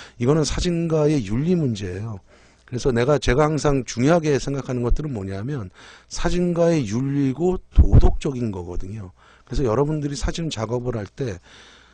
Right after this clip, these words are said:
어, 좀 더 구체적으로 말씀을 드릴게요. 내가 어떤 사람을 주변에서 동냥을 하고 있는 불우이웃이 있어요. 뭐 유-, 육교나 이런 데 가면 그런 분들이 많거든요.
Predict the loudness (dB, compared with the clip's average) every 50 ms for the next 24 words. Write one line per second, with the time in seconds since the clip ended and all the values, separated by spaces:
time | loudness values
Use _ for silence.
0 | _ _ _ -12 -10 -8 -6 -4 -4 -6 -2 0 0 2 4 2 2 0 4 6
1 | 6 8 8 6 4 4 4 4 2 2 0 0 -2 -4 -4 -4 -6 -10 -12 -12
2 | -14 -14 -12 -12 -12 -14 -14 -16 _ _ 0 2 4 4 6 6 6 4 4 4
3 | 2 2 2 2 2 2 0 0 -2 -2 -2 -2 -2 -2 -4 -6 _ _ _ _
4 | _ _ _ _ _ _ _ _ _ _ -14 -10 -6 0 2 4 4 4 2 0
5 | 0 0 -2 -2 -4 -8 -12 _ _ _ _ _ _ _ _ _ _ _ _ _
6 | 6 6 6 8 6 6 6 4 4 4 2 2 2 2 2 2 2 2 2 0
7 | 0 0 -2 -2 -4 -6 -8 -10 -14 -18 -20 _ _ _ _ _ _ _ _ _
8 | _ _ _ _ _ _ _ _ _ _ _ 2 4 4 4 2 0 0 -2 -4
9 | -4 -6 -8 -8 -8 -10 -10 -12 -12 -16 -14 -8 -4 -4 -2 -2 -4 -4 -4 -4
10 | -4 0 0 2 2 4 2 2 2 2 0 0 -2 -2 -4 -4 -4 -4 -4 -2
11 | -2 -4 -4 -6 -6 -8 -8 -10 -4 0 2 2 2 0 -4 -10 -10